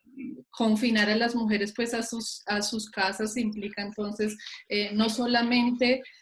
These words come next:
digamos, hacerlas más vulnerables en términos, eh, digamos, de esas violencias sexuales, de esas violencias físicas y psicológicas, sino también de esas violencias desde su dimensión económica.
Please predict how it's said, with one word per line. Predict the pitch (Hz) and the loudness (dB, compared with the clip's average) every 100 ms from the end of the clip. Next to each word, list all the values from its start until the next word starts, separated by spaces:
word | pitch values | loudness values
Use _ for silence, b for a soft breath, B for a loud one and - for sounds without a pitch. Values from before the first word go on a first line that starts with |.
| _ | _
digamos, | 226 214 196 196 214 226 | -2 -2 -2 -2 -2 0
hacerlas | 240 202 214 208 208 214 226 | -2 0 0 0 0 0 0
más | 233 208 | -2 -2
vulnerables | 226 233 208 202 190 214 214 | -2 0 0 0 0 -2 -2
en | 226 | -4
términos, | 214 196 190 202 214 220 - B B B | -2 -4 -4 -6 -4 -4 -6 B B B
eh, | 208 208 196 185 | 0 2 0 -2
digamos, | 202 185 185 | -2 -4 -2
de | 220 | 0
esas | 214 233 | 2 2
violencias | 220 226 202 175 180 214 214 214 | 2 0 0 -4 -4 -4 -4 -2
sexuales, | 247 - 233 214 | -6 0 0 2
de | 214 | 0
esas | 220 214 | 0 -2
violencias | 220 196 185 208 208 | -2 -4 -6 -8 0
físicas | 247 240 240 240 | 0 0 -2 -4
y | 254 | -2
psicológicas, | 262 254 277 262 262 294 285 | -2 2 2 2 0 -4 0
sino | 269 220 | 0 0
también | 220 220 185 175 | -2 -10 -10 -10
de | 175 | -10
esas | 196 214 | -6 -4
violencias | 202 202 190 175 - 185 | -2 -4 -4 -10 -8 -8
desde | 196 208 214 | -6 -2 -2
su | 220 | 0
dimensión | 214 202 175 - 185 175 | -2 -2 -10 -8 -8 -8
económica. | 175 - 202 196 269 - | -8 -6 -6 -6 -10 -12